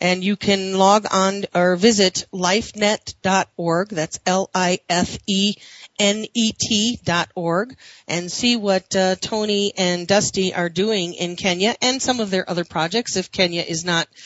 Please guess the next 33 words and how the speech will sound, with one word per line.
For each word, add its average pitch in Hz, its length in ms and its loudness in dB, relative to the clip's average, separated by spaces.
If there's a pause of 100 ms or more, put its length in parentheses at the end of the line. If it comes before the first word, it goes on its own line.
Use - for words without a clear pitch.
(340)
uh, 170 320 2
your 180 320 2
bag 170 360 2
of, 160 260 -2
um, 160 260 0
interest, 190 640 -2
there's 175 340 -4
a 185 40 -2
lot 175 260 -2
of 175 80 -8
places 180 440 -2
that 175 160 -4
they're 165 140 -2
working. 180 500 -4 (580)
And, 185 400 0
uh, 185 220 2
you 190 160 -2
can 196 160 -2
also 185 400 0
find 190 340 -2
more, 185 540 0
uh, 185 400 2
about 185 380 2
what 190 180 0
they're 185 160 0
doing 196 300 0
by 214 80 2
contacting 185 640 -2
Wild 170 380 0
Eyes 165 360 0
at - 140 -8
wild 170 400 0
eyes 160 460 -2